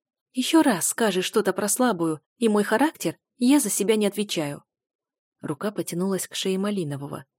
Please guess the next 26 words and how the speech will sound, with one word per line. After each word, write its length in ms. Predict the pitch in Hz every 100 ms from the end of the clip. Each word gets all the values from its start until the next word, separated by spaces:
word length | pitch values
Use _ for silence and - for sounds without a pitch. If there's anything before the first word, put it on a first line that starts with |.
| _
Я 180 | - 214
была 200 | 214 214
готова 360 | 208 220 220
тысячу 440 | 214 254 - - 262
раз 180 | 262 175
сделать 420 | 160 185 175 -
кожу 300 | 196 185 190
к 80 | -
коже 320 | 233 226 147
и 160 | -
упасть 400 | 208 190 220 202
замертво, 560 | 233 233 160 147 135 139 _ _ -
но 120 | 233
наказать 520 | 233 262 254 208 151
этого 220 | 156 165
наемника. 720 | 170 190 175 143 143 135 143 - _ _ _ _ _ _ _
Спас 440 | - - 233 277 262
его 240 | 247 254
противный 500 | 220 208 262 240 226
голос 360 | 202 254 240 196
госпожи 440 | 220 - 226 240
Маклас, 520 | 240 247 170 143 - _ _ _
которая, 420 | 170 160 170 165
судя 260 | 156 180 160
по 120 | -
всему, 460 | - - 151 202